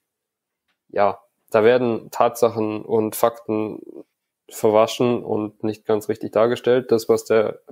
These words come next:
Paddy da richtig gesa-, gesagt hat, ist halt, ja, filmischer Look zum Beispiel, jetzt mal ku-, ganz kurz zusammengefasst, sind vierundzwanzig Frames immer und ist eigentlich immer das, die, die Scha-, der Shutter,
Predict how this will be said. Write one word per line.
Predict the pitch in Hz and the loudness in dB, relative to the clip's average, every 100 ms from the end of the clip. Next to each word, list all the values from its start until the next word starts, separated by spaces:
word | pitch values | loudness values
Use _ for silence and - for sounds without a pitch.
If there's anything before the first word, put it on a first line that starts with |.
| - | 0
Paddy | 123 127 | 0 2
da | 107 | 0
richtig | 117 127 123 | 0 0 -2
gesa-, | - 110 - - - _ | -2 -4 -8 -8 -20 _
gesagt | - 110 120 - | -4 0 2 0
hat, | 113 | -2
ist | 110 | 0
halt, | 113 110 110 _ _ _ _ | 2 2 -2 _ _ _ _
ja, | 107 127 139 | 4 4 2
filmischer | - - 135 139 131 117 | -4 2 2 2 0 0
Look | 131 131 | 0 -4
zum | - | -4
Beispiel, | 113 113 120 - | 0 0 -2 -6
jetzt | 110 - | -8 -4
mal | 110 | -6
ku-, | - - | -6 -2
ganz | 120 120 | 0 0
kurz | - 120 | -2 -6
zusammengefasst, | 110 110 117 110 113 110 - | 0 0 0 -2 -2 -2 -4
sind | 120 139 - | 0 0 -2
vierundzwanzig | - 135 135 - 117 110 | 0 2 2 0 -4 -6
Frames | - 117 113 | 0 0 2
immer | 117 139 175 _ _ _ _ _ _ | 0 2 0 _ _ _ _ _ _
und | _ 120 120 | _ -2 2
ist | 139 - - _ _ | 0 0 -8 _ _
eigentlich | 120 117 113 | 0 0 -2
immer | 127 123 | 0 2
das, | 110 - _ _ _ | 0 -4 _ _ _
die, | 113 - _ _ _ _ _ _ | -16 -16 _ _ _ _ _ _
die | 113 | -6
Scha-, | - 120 | -2 -2
der | - 113 | 2 0
Shutter, | - 143 180 170 139 | 2 2 2 0 -4